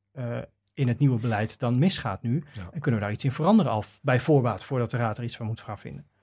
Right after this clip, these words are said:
Speaker 2: Ja. Nou, dat doet, dat doet petities punt N L heel, heel goed, eh, Reiner Rusten, waar je, waar je over spreekt. Want ik, ik zit met, eh, een pro-, een project van, eh, Catalonië in Spanje. En ik dacht: "Oh, dat moet een, eh, dat, dat, dat moet geen petitie zijn, maar een, een burgerinitiatief." En ik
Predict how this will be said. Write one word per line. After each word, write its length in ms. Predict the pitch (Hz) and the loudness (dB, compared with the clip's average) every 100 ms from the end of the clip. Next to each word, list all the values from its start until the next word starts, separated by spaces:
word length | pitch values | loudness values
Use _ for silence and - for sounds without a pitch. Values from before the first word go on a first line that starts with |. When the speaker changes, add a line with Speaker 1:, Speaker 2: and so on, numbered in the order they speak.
| _ | _
Speaker 2:
Ja. 160 | 123 - _ _ - | -16 -16 _ _ -10
Nou, 140 | - 120 | 0 4
dat 120 | 123 | 4
doet, 180 | 120 - | 2 -2
dat 180 | 117 - | -4 -2
doet 260 | 107 - | -6 -6
petities 340 | - 123 - - | -10 -8 -8 -8
punt 200 | 107 98 | -8 -6
N 60 | 98 | -4
L 80 | |
heel, 160 | 98 104 | -4 -4
heel 200 | 143 107 | -2 -4
goed, 380 | - 135 - - _ | -2 -6 -6 -12 _
eh, 120 | 131 110 | -14 -8
Reiner 260 | 92 95 | -8 -6
Rusten, 240 | 104 - 113 | -8 -8 -8
waar 100 | 104 | -6
je, 120 | 104 - 107 | -8 -10 -12
waar 100 | 104 | -8
je 60 | 101 | -8
over 160 | 92 | -10
spreekt. 220 | 110 101 95 | -12 -12 -6
Want 120 | 110 | -6
ik, 160 | - - - - _ | -8 -16 -20 -20 _
ik 120 | - | -6
zit 180 | - 113 | -2 0
met, 240 | 110 101 | -2 -4
eh, 280 | 120 107 104 | -2 -2 -2
een 180 | 113 127 | -4 -6
pro-, 120 | - | -12
een 140 | - 117 | -14 -12
project 460 | 113 113 107 104 | -4 0 0 -2
van, 260 | - 110 104 | -6 -4 -2
eh, 160 | 104 101 101 _ _ _ _ - - _ - | -2 -2 -6 _ _ _ _ -20 -20 _ -8
Catalonië 520 | 120 135 123 117 113 | -2 2 4 4 2
in 100 | 104 | -2
Spanje. 360 | - 131 131 110 - _ - - | 0 2 2 0 -6 _ -20 -12
En 80 | 120 | -6
ik 60 | |
dacht: 200 | 120 - | -6 -4
"Oh, 80 | 151 | -2
dat 100 | 143 | 2
moet 140 | 165 | 2
een, 160 | 143 139 | 2 2
eh, 240 | 127 123 123 _ _ _ _ _ _ | 2 0 -2 _ _ _ _ _ _
dat, 140 | 127 143 | -6 -4
dat, 100 | 139 | -2
dat 220 | 139 143 | 2 4
moet 120 | 139 143 | 6 4
geen 120 | 135 | 2
petitie 320 | 135 170 143 | 0 -2 0
zijn, 160 | 117 131 | 2 4
maar 140 | 123 | 4
een, 140 | 127 | 2
een 220 | 127 120 120 | 0 0 2
burgerinitiatief." 720 | 156 139 139 117 - 110 - | 2 4 2 2 -2 -6 -6
En 100 | |
ik 100 | 107 | -8